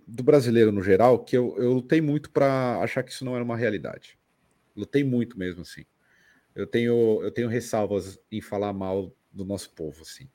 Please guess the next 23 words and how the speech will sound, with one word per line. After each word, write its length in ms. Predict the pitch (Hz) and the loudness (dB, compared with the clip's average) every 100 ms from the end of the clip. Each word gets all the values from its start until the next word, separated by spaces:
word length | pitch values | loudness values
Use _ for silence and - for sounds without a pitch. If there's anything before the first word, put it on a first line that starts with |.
| _ | _
Sempre 300 | - 98 - | -16 -14 -10
fico 260 | 104 - | -12 -10
meio 160 | 101 95 | -6 -6
cabreiro 560 | - 95 85 80 80 - _ | -4 -2 0 0 -2 -14 _
com 100 | - | -10
algumas 360 | 87 90 92 90 | -8 -6 -8 -6
máximas. 580 | 76 69 - 73 - _ _ _ - - - _ - | -8 -8 -14 -18 -18 _ _ _ -20 -20 -20 _ 8
Porém, 520 | 165 170 185 131 - _ _ _ _ _ _ - - | 10 10 8 0 -10 _ _ _ _ _ _ -20 -4
acho 180 | 113 - | -4 -4
que 80 | - | 0
tem 100 | 151 | 2
uma 180 | 139 | 2
parada 300 | 131 117 117 | 2 4 4
que 120 | 113 104 | 2 -2
aqui 260 | - 120 | -4 0
é 40 | 113 | 0
muito 300 | 117 131 123 | 0 -4 -4
enraizado, 560 | 107 107 90 110 107 | -2 -2 -2 -2 -2
que 140 | - 117 | -2 -4
é 80 | |
complicado, 680 | 110 127 120 107 113 120 117 | -2 -8 -10 -6 0 0 0
que 240 | 117 - 110 | -8 -8 -4
é 480 | 113 117 113 107 | 0 0 0 -2